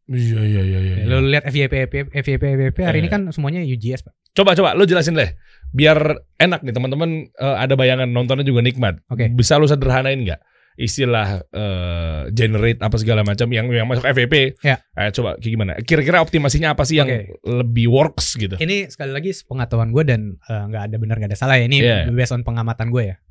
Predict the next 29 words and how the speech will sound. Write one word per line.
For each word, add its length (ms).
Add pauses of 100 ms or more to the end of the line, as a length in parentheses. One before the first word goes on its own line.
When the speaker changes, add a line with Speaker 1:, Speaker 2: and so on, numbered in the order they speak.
Speaker 2:
Jadi 240
gini, 180 (680)
eh, 240
kalau 240
yang 160
gue 80
lihat 160
hari 240
ini 40
kan, 200
eh, 400
F 160
Y 80
P 160
TikTok, 680 (100)
atau 460
di 180
Reels 340
juga 220
bisa 320
gitu 200
ya. 140
Eh, 440 (300)
apa, 300
jadi 460
apa 260
kalau 220
di 160
Instagram? 360